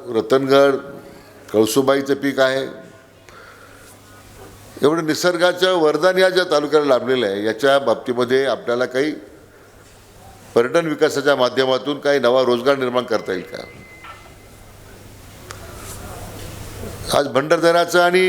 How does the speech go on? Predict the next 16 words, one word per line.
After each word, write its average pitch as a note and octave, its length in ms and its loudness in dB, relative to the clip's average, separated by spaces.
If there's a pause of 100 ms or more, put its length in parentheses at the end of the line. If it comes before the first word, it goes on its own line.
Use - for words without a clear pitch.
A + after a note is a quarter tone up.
(360)
निळवंड्याचा D#3+ 640 2
प्रारूप D#3+ 400 0
आराखडा D#3+ 420 2
तयार D#3+ 200 2
झाला G#2+ 220 -2
आहे, G2 100 -10 (2000)
कळसुबाईला F3 480 4
रोपवे F3 320 2
करायचं C#3+ 380 2
आहे A2+ 100 0
आपल्याला. G#2+ 260 -12 (2250)
सगळ्या C#3+ 300 2
देशातले F3+ 540 0
लोक F#3 160 0
उत्तराखंडला F3 580 0
जातात D#3+ 280 2